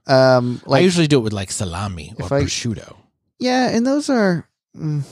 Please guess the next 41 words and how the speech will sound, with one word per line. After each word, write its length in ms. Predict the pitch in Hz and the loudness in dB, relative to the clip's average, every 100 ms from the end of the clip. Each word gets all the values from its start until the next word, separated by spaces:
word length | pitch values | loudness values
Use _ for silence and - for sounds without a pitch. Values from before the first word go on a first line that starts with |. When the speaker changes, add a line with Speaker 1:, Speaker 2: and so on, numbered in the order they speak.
| - | -6
Speaker 1:
those 160 | 185 202 | -2 -2
are 100 | - | 2
all 180 | 135 | 4
right, 320 | 127 120 117 117 | 6 6 4 2
but 80 | 117 | 2
Speaker 2:
And, 80 | |
like, 140 | 113 110 | 2 0
Speaker 1:
again 240 | 113 110 | 0 2
Speaker 2:
a 20 | 110 | 4
garlic 240 | 107 113 | 2 0
and 100 | 101 | -4
herb 260 | 92 101 104 | -4 -4 -6
cream 300 | - 101 98 | -8 -6 -6
cheese 440 | - 95 92 104 | -6 -6 -6 -8
and 100 | 127 | -6
a 60 | 131 | -4
Speaker 1:
Mm-hmm. 140 | 131 | -4
Speaker 2:
good 220 | 135 107 98 | -4 -6 -8
fresh 360 | - 104 101 | -8 -6 -6
butter 400 | 104 104 104 107 | -6 -4 -4 -4
tortilla 540 | 101 - 98 - 95 101 | -6 -8 -8 -6 -8 -8
from 200 | 104 90 | -10 -10
H 280 | 87 - - | -12 -12 -14
E 40 | |
B. 220 | 82 98 | -10 -8
Speaker 1:
Yeah, 280 | 95 113 104 | -6 -6 -6
those 220 | 104 113 113 | -6 -6 -4
butter 280 | 113 107 | -4 -4
tortillas. 460 | 107 113 110 117 113 | -4 -8 -8 -8 -4
I 80 | 135 | 2
like 180 | 151 190 | 2 2
the 100 | 156 | -4
Kroger 380 | - 127 120 113 | 2 2 2 -2
ones. 200 | 110 110 | -2 -2
I 80 | |
think 160 | 113 147 | -2 -4
the 80 | 143 | -6
Kroger 300 | - 127 120 | -2 0 0
ones 160 | 120 113 | -2 -4
are 80 | 104 | -4
better. 460 | 104 104 107 110 | -4 -2 -2 -4